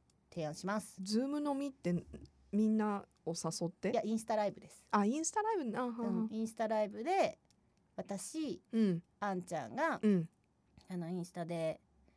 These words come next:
Speaker 1: 飲み会してるのを皆さんに見てもらって、
Speaker 2: <laughs> ぐだぐだ飲んでるのを、
Speaker 1: そう、見てもらって、
Speaker 2: ちゃちゃ入れてもらって、
Speaker 1: そう、コメントとかでね。
Speaker 2: うん。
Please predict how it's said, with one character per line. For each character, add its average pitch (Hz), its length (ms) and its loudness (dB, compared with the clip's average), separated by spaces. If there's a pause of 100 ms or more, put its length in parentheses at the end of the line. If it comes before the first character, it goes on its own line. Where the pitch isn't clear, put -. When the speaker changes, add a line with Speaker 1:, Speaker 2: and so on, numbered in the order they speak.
(200)
Speaker 1:
飲 170 160 -2
み 170 120 -2
会 160 300 -2
し - 60 -14
て 170 180 -8
る 156 120 -6
の 240 320 0
を - 100 -10 (140)
皆 185 260 -4
さ 170 200 0
ん 156 40 -8
に 156 100 -8
見 180 80 -2
て 196 200 0
も 160 180 -4
ら 165 100 -4
っ 156 40 -8
て、 208 60 2
Speaker 2:
<laughs> 190 40 2
ぐ 226 140 8
だ 220 140 8
ぐ 185 80 8
だ 180 140 6
飲 202 180 4
ん 226 120 4
で 185 160 6
る 160 100 2
の 180 480 4
を、 - 60 0
Speaker 1:
そ 214 100 -2
う、 - 40 -2
見 196 120 -4
て 185 120 -6
も 160 180 -6
ら 156 140 -6
っ 151 60 -12 (200)
て、 311 420 4
Speaker 2:
ち - 40 0
ゃ 180 80 4
ち - 80 -2
ゃ 165 40 4
入 165 80 2
れ 170 120 2
て 175 100 2
も 170 160 6
ら 165 80 4
っ 170 60 2
て、 277 400 4
Speaker 1:
そ - 60 -4
う、 - 40 -10
コ 202 60 -2
メ 185 140 -2
ン 180 60 -4
ト 180 120 -6
と 180 120 -10
か 165 140 -8
で 156 100 -10
ね。 285 200 0
Speaker 2:
う - 20 6
ん。 165 320 2